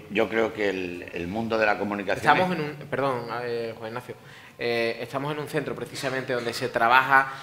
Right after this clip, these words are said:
Speaker 2: eh, la comunicación en todos los formatos, en todas las disciplinas, donde se apuesta por la innovación, donde se apuesta también por el periodismo en redes sociales, donde se apuesta por eventos como este, y hay muchas personas interesadas en conocer qué dice el actual alcalde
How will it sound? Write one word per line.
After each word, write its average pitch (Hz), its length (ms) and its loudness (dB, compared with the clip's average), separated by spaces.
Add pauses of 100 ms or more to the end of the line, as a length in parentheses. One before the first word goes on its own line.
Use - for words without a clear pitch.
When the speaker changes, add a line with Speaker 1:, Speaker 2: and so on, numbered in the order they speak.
(160)
Speaker 2:
eh, 123 600 0 (220)
la 135 180 4
comunicación 135 760 -2 (140)
en 131 340 0 (140)
todos 147 320 2
los 135 140 -2
formatos, 131 500 2
en 120 80 -6
todas 139 240 4
las 123 140 2
disciplinas, 127 480 -4
donde 123 140 -2
se 123 100 -6
apuesta 135 320 -6
por 127 180 -4
la 123 60 0
innovación, 113 580 -4 (600)
donde 127 180 -6
se 135 80 -4
apuesta 156 280 0
también 156 220 6
por 156 120 2
el 139 80 0
periodismo 139 360 0
en 131 80 -4
redes 131 220 0
sociales, 135 460 -2
donde 123 220 -4
se 127 100 -4
apuesta 147 260 -4
por 131 160 -2
eventos 127 320 -2
como 131 260 -6
este, 131 280 -2
y 131 40 0
hay 131 120 2
muchas 139 340 -6
personas 135 440 -4 (380)
interesadas 127 680 0
en 123 120 -4 (300)
conocer 123 440 -4
qué 127 160 0
dice 127 460 -6 (260)
el 117 120 -4
actual 131 260 -2
alcalde 131 560 0